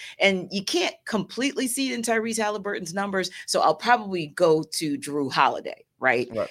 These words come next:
Speaker 2: Mm-hmm.
Speaker 1: That might be an easier one, although I agree with you, if you had to pick somebody to take off this list, it probably would be Tyrese Halliburton, because good luck making a case against Joel Embiid, who is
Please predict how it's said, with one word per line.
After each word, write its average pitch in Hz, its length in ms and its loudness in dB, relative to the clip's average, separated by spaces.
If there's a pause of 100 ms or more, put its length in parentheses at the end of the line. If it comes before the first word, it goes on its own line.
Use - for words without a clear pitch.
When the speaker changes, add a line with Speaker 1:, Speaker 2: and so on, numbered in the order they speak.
(220)
Speaker 2:
Mm-hmm. 127 160 -2
Speaker 1:
That 190 220 10
might 170 180 2
be 151 140 -4
an 131 120 -4
easier 143 360 -2
one, 143 180 0
although 151 320 4
I 139 120 2
agree 165 300 -2
with 156 200 -6
you, 147 180 -2
if 156 180 -4
you 151 140 -8
had 196 300 0
to - 60 -2
pick - 260 -2
somebody 143 420 -2
to 139 100 -6
take 170 260 -4
off 147 180 -4
this 135 200 -8
list, 156 200 -2
it - 100 -10
probably 151 400 -2
would 156 240 -2
be 160 140 -10
Tyrese 156 400 -4
Halliburton, 151 500 -4
because 139 340 -6 (360)
good 233 180 6
luck 165 280 -2
making 147 340 -4
a 139 40 -8
case 143 420 -4 (360)
against 156 300 -2
Joel 151 340 2
Embiid, 143 360 -4
who 151 280 -6
is 143 320 -4